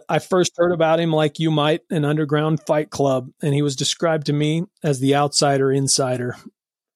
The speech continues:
I was reporting on a complex health story and had struck out on finding a satisfying answer to a question about the health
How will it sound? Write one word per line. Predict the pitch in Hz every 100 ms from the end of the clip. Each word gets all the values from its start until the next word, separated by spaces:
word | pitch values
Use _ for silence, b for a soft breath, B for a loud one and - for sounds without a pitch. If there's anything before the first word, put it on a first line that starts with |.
| _ _ - 160
I |
was | 147 147
reporting | - 175 165 147
on |
a | 143
complex | - 147 139 143 -
health | 143
story | - - 143
and | 135
had | 127
struck | - - - 160 -
out | 156 143
on | 135
finding | - 147 147
a | 139
satisfying | - 139 135 135 - 139 135 131
answer | 139 135 135
to | 135
a | 120
question | - 147 - 139
about | 127 127 -
the | 131
health | - 143 139